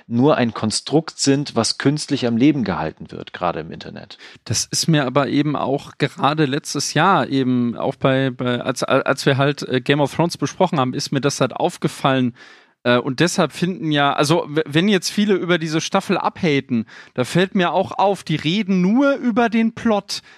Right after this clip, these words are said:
Speaker 2: Klar, der ist dann an einigen Stellen auch diskutabel, aber über die Inszenierung wird nie geredet. Ich mein, äh, klar, das,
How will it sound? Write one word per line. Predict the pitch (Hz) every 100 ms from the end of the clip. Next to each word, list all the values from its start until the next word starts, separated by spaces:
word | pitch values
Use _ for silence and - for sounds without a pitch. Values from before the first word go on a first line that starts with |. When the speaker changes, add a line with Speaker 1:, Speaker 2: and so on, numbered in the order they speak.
| _
Speaker 2:
Klar, | - 175 180 143
der | 143
ist | 202 -
dann | 214 190
an | 151 180 -
einigen | 202 240 226
Stellen | - 214 220
auch | 190
diskutabel, | - 202 - 202 226 220 196
aber | 170 165
über | 170 170
die | 175
Inszenierung | 202 - - 160 214 302 190
wird | 196 -
nie | 349 415
geredet. | 339 170 123 107 104 - _ _ _ _ _ _
Ich | - 147
mein, | 180 214
äh, | 160
klar, | - 202 240
das, | 208 -